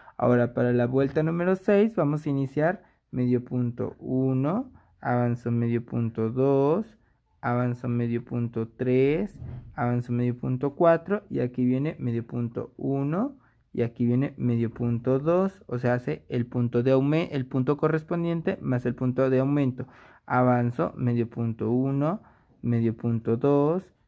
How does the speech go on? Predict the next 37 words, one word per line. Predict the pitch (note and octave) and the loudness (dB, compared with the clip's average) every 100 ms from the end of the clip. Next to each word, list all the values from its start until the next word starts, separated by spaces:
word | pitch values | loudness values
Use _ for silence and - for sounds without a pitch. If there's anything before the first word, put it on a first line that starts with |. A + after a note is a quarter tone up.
| _ - | _ -8
medio | A#2+ A#2 A#2 A2+ | -2 0 0 -2
punto | - A#2 A2+ A#2+ | -4 -6 -2 -4
tres | A#2+ D3 D3 D3+ F#3 - _ _ _ - | -2 0 0 0 -2 -8 _ _ _ -4
y | A#2+ | 0
medio | A#2 A#2 A#2 | 0 2 0
punto | A#2+ A#2+ A#2+ C3 | -2 -4 -2 -2
cuatro. | C3 E3 F3 E3+ D#3+ D#3 - _ _ _ _ _ - | 0 4 4 2 -6 -8 -12 _ _ _ _ _ -6
¿Ya | A2 | -6
viste? | A2+ - - | -4 -8 -8
Ahí | B2 A#2+ | -6 -4
está, | A#2+ - A2 - | -6 -8 -10 -6
medio | A#2+ A#2+ | -8 -6
punto | B2 C3 C3+ | -4 -4 0
cuatro, | D3 C#3+ E3+ - | 0 0 -2 -2
y | C3 | -2
aquí | B2 B2+ | 0 0
viene | A#2+ A#2 | 2 0
el | A#2 | -4
punto | - C3 D3 D3+ | -4 -2 -2 0
correspondiente | E3 F3 D#3+ F#3 F3 F3+ F3 E3+ A3+ B3 - _ _ | 0 0 -2 -2 2 2 0 0 0 -2 -18 _ _
más | D3 C#3 D#3 G3 G3 | -2 2 2 0 -4
el | - C3 | -4 -2
punto | B2+ B2+ B2+ B2+ | 0 0 0 2
de | B2 | 2
aumento, | B2 A#2+ A#2+ A#2+ A#2+ - - _ _ _ _ | 2 2 0 0 -2 -6 -20 _ _ _ _
¿vale? | B2+ B2+ F3+ A3+ - _ - | -2 0 0 -4 -12 _ -6
Listísimo, | A#2+ B2 B2 B2+ A#2+ A#2+ A2+ - - | 0 0 0 -2 -2 0 -4 -4 0
avanzo, | B2 C3 C#3 C#3+ D3 E3+ - | 2 4 4 2 -2 -6 -6
medio | B2 A#2 A2+ | -4 -2 -2
punto | B2 B2 B2 C#3+ | -4 -4 0 2
uno, | D#3+ F3 F#3 A3+ A3 | 2 2 0 -2 0
y | C3 | 0
así | B2+ C3 | 0 0
te | C#3 | 0
vas | C#3 C#3+ | 0 0
a | |
ir | D3 | -2